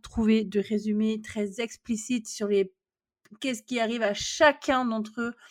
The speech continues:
dans chaque saison. Cette série a quand même pour personnages principaux Abby et Trace. Euh, Abby, euh, O'Brien qui rentre chez son père avec ses jumelles, à chez Pictures et qui, euh, retombe comme par hasard sur Trace,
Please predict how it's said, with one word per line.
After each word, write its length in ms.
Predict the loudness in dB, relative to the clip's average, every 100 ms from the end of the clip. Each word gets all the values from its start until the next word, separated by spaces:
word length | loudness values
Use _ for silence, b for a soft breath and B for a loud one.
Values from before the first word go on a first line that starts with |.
| B B B -4
dans 100 | 0
chaque 220 | 2 0
saison. 400 | -2 -2 -2 -4 B B B
Cette 200 | -4 0
série 360 | 2 2 2 2 -4 2
a 160 | 2 4
quand 120 | 2
même 180 | 2 2
pour 160 | -4
personnages 400 | -6 -4 -4 -4
principaux 400 | -6 -8 -6 -6 -4
Abby 320 | -2 0 -2 -2
et 160 | -4
Trace. 640 | -4 0 0 0 -4 -12 -4 -2
Euh, 100 | 4
Abby, 380 | 4 6 4 4 0
euh, 100 | 0
O'Brien 480 | -2 0 0 0 -2
qui 320 | -4 -2 -2
rentre 260 | -2 -4 -4
chez 100 | -6
son 140 | -4
père 180 | -4 -4 -4
avec 220 | -4 -4
ses 140 | -6
jumelles, 540 | -4 0 2 2 0 0
à 160 | 0 0
chez 160 | -2 -4
Pictures 640 | -4 -8 -4 0 2 0 -2
et 160 | -4
qui, 400 | -4 -4 -4 -4 -4
euh, 220 | -4 -4 -8
retombe 640 | -12 -6 -4 -4 -6 -8 -10 _ _
comme 240 | 4 4 4
par 220 | 0 -2
hasard 540 | -4 -6 -8 -10 -12 _
sur 380 | -10 -4 -4 -4 -10 _ -8
Trace, 600 | 0 4 4 2 -4